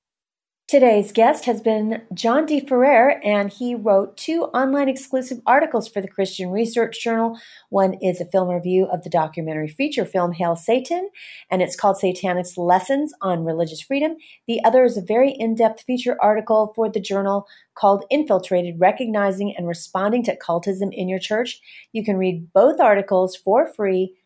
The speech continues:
online at our website, equip dot org. We'd like to hear from you, so connect with us on social media. Like the Bible Answer Man Facebook page and follow C R I, Christian Research Journal,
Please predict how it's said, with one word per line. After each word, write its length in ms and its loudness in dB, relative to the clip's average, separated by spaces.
online 600 0
at 100 2
our 120 4
website, 580 0
equip 340 0
dot 220 4
org. 320 2
We'd 140 6
like 200 4
to 80 -2
hear 180 0
from 160 -2
you, 200 2
so 220 0
connect 380 0
with 120 0
us 280 2
on 240 2
social 420 -2
media. 420 0
Like 240 2
the 100 -4
Bible 300 4
Answer 320 0
Man 220 0
Facebook 520 -2
page 460 0
and 180 2
follow 300 4
C 300 -2
R 100 4
I, 240 2
Christian 400 0
Research 500 -2
Journal, 280 0